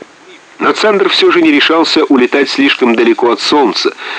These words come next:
источника жизни и тепла для людей и оранжерей. На расстоянии десяти миллиардов километров за орбитой Плутона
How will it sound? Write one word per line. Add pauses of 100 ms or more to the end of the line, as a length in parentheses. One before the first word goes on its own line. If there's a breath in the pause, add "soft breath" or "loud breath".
(100)
источника
жизни
и
тепла
для
людей
и
оранжерей. (760 loud breath)
На
расстоянии
десяти
миллиардов
километров
за
орбитой
Плутона